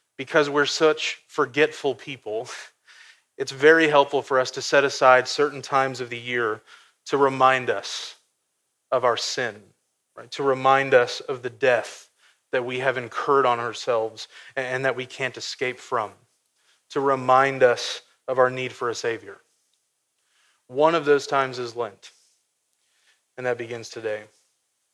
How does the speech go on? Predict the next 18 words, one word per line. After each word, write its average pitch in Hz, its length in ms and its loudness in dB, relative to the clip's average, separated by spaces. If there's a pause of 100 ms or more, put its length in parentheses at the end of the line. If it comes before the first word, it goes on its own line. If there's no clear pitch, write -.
(1500)
I'm 156 100 -2
sure 208 140 2
you 180 120 -2
know 143 160 2
this. 123 280 -2
Uh, 135 220 2
it, 165 140 -2
it's 165 160 -4
a 170 60 0
common 175 540 4
practice 143 480 4
throughout 135 220 2
the 135 80 -8
Christian 143 380 -4
world 127 260 2
for 127 140 -8
people 131 420 -2
to 127 460 -4